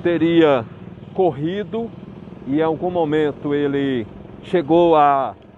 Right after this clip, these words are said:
se agarrar com um dos elementos, mas graças a Deus não aconteceu nada tão grave. Ele, é, sofreu um tiro de raspão no braço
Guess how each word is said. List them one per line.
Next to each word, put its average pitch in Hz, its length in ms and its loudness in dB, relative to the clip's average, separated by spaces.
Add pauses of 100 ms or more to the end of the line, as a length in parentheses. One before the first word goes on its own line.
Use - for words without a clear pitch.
(400)
se - 220 -8
agarrar 170 460 0
com 160 180 -6
um 143 40 -6
dos 131 200 -8
elementos, 160 760 -4 (460)
mas 156 640 -2 (220)
graças 156 340 -4
a 156 60 0
Deus 147 240 -2
não 156 100 -2
aconteceu 139 460 -8
nada 156 320 -2 (260)
tão 185 140 -2
grave. 143 580 0 (460)
Ele, 180 580 -2 (380)
é, 131 140 -2
sofreu 170 440 0
um 160 80 -2
tiro 214 300 0
de 175 100 -6
raspão 160 680 -2 (120)
no 175 160 -4
braço 139 600 0